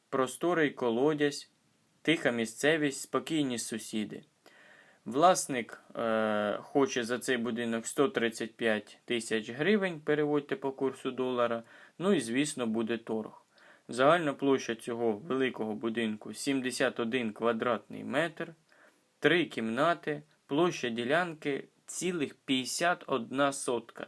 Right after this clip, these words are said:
Це дуже-дуже великий, е, у-, участок. Стіни дерев'яні, перекриті металевими листами,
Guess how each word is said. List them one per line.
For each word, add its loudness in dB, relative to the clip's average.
Це -6
дуже-дуже 0
великий, 0
е, -4
у-, -4
участок. 0
Стіни 0
дерев'яні, 4
перекриті 2
металевими 2
листами, 0